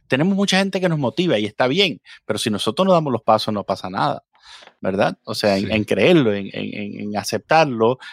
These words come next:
Speaker 1: en vivirlo y en, y en caminar, en levantarnos cada mañana,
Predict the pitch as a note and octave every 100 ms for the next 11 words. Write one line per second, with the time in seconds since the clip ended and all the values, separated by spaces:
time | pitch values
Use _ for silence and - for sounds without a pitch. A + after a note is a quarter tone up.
0 | - G#2 G#2 G#2+ E3 C3 A2+ D#3 D3 G2+
1 | G2 - G2+ G2+ G#2 G#2 D#3+ G#3 A#2+ G#2+
2 | A2+ A2+ - D#3 D3 - A2 G2+ G2+ C3
3 | F#3 D3